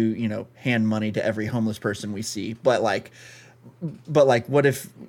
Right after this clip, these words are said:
we had an opportunity to help someone, but instead we just said,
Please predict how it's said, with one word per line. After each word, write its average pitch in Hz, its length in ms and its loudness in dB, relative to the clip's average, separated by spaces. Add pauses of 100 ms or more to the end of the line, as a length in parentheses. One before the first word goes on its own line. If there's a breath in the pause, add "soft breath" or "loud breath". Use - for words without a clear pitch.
we 135 200 -2
had 131 180 2
an 117 100 0
opportunity 123 600 0
to 104 80 -4
help 127 300 0
someone, 107 440 -4
but 117 120 0
instead 120 400 0
we 113 240 2
just 110 280 -4
said, 110 300 0